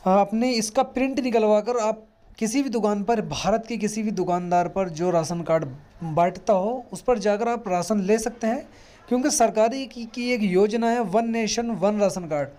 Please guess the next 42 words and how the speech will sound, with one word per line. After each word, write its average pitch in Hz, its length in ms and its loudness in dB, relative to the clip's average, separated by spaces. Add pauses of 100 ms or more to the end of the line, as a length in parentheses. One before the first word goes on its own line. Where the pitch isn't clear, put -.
(540)
आप 220 280 2
क-, 233 80 -8
किसी 226 300 -2
भी 269 100 2
स्टेट 262 220 -2
के 262 100 -4
नागरिक 214 360 2
हैं, 233 100 -4
किसी 220 240 -2
भी 226 80 0
स्टेट 208 360 0
से 220 180 0
आप 214 260 2
इस 214 100 -6
पर्ची 214 300 -2
को 208 80 2
दिखाकर 185 400 0
राशन 185 300 0
ले 202 160 2
सकते 208 280 -4
हैं, 254 160 -2 (400)
क्योंकि 247 240 2
आपका 220 260 2
राशन 196 360 -2 (400)
कार्ड 180 320 2 (160)
नेट 170 300 -4
पर 214 140 0
चढ़ा 208 240 2
हुआ 165 260 -2
है। 123 120 -10 (540)
तो 220 60 0
इसको 233 260 0
आप 262 140 2
निकाल 240 240 2
लीजिए 269 260 -6
या 269 80 2
प्रिंट 254 300 -4
करा 240 240 4
कर 233 120 -2
रख 226 160 0
लीजिए, 247 400 -2 (880)
और 233 320 4